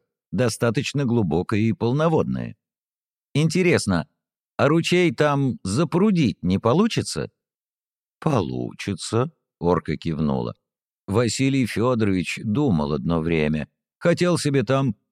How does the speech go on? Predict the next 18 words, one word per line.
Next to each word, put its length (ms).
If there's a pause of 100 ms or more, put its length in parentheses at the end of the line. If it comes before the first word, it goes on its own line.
угодья 640
для 260
рыбалки 560
сделать. 600 (480)
Ох, 400
и 100
мастак 1080
он 200
с 180
удочкой 680
посидеть. 920 (360)
Да 180
и 260
ты, 280
Костя, 540
видать, 520
в 100
него». 420